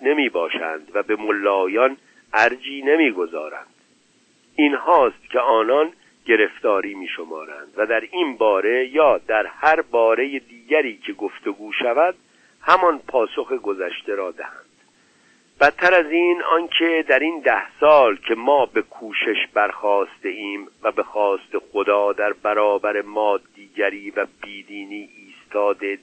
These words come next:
دین را به روی بنیاد بسیار استواری نهاده ایم و با یکایک گمراهی‌ها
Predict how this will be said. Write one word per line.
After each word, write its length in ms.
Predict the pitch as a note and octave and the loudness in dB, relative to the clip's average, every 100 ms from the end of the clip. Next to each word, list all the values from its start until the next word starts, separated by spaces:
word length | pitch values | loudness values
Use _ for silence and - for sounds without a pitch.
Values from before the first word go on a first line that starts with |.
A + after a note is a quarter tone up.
| - | -8
دین 280 | D3 C#3+ | -6 -4
را 300 | A2 G#2 F2+ - _ _ _ _ - | 0 2 0 -4 _ _ _ _ 0
به 100 | A2+ | 2
روی 540 | B2+ D3+ C#3 A2+ A2 | 2 -4 -4 0 0
بنیاد 680 | G2+ A2 G#2 G#2+ B2+ D3 A#2+ | 0 0 0 0 0 2 2
بسیار 800 | A2 G#2 G2 - A2+ G#2+ G#2 G2+ - | 0 -6 -8 -6 0 2 4 2 -2
استواری 720 | G2+ - G#2 A2+ C#3+ C3+ A2 | -8 -4 -2 4 4 4 2
نهاده 500 | G2+ F2+ G#2+ G2 F#2+ | -4 -2 0 0 -2
ایم 280 | G2 G2+ G2 | -10 -12 -8
و 100 | G#2 | -6
با 300 | G2+ G#2 G2+ | -2 0 0
یکایک 800 | F#2 G#2 - A2+ G2+ G#2+ C3+ - | -2 -8 -4 -2 0 0 -4 -6
گمراهی‌ها 1080 | A#2+ A2 G2 G2 G2 F2+ G2+ F#2+ F#2+ A#2 | -2 -2 0 -2 0 -4 -8 -6 0 0